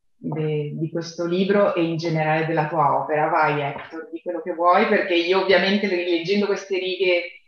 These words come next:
eh, di Paolo ho pensato al venticinque agosto millenovecentottantasette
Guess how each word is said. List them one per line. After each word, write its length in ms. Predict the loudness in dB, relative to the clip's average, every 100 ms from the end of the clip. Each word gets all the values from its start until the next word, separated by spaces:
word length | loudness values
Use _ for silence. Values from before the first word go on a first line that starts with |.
| _ _
eh, 280 | -2 0 0
di 160 | 0
Paolo 480 | 4 6 6 6 6
ho 140 | 4
pensato 600 | 4 0 2 2 4 4 4
al 300 | 4 2 0
venticinque 640 | -2 -4 -4 -6 -2 0
agosto 880 | 2 2 0 -4 2 2 0 -8 _ -10
millenovecentottantasette 2250 | -2 0 0 0 -2 -4 -4 -8 -4 -4 -4 -8 -4 -4 -4 -6 -10 -2 -2 -2 -6